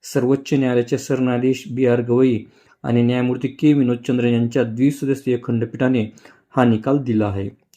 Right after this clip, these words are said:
वाढीव मुदत एकतीस मार्च दोन हजार एकोणीस होती आणि ज्या शिक्षकांनी या मुदतीपूर्वी टीईटी परीक्षा उत्तीर्ण केली आहे, त्यांची सेवा केवळ मूळ नियुक्तीच्या तारखेला पात्रता नसल्याने समाप्त करणे चुकीचे आहे,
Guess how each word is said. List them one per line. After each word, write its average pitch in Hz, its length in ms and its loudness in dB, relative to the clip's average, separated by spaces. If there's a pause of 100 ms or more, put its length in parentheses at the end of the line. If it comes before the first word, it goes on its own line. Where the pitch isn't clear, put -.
(180)
वाढीव 113 320 4
मुदत 123 340 2 (760)
एकतीस 156 440 -4
मार्च 123 340 2
दोन 113 200 0
हजार 120 180 2 (120)
एकोणीस 113 360 0
होती 101 280 -6 (480)
आणि 113 160 0
ज्या 147 240 2
शिक्षकांनी 131 600 0
या 156 100 4
मुदतीपूर्वी 131 680 2 (440)
टीईटी 147 300 2
परीक्षा 139 340 0
उत्तीर्ण 147 400 0 (160)
केली 143 260 4
आहे, 123 260 2 (360)
त्यांची 131 280 2
सेवा 135 300 2
केवळ 135 240 2
मूळ 147 300 2
नियुक्तीच्या 135 460 0
तारखेला 127 380 -2
पात्रता 135 520 -2
नसल्याने 123 520 0 (420)
समाप्त 139 420 0
करणे 139 340 0
चुकीचे - 480 -4
आहे, 95 160 0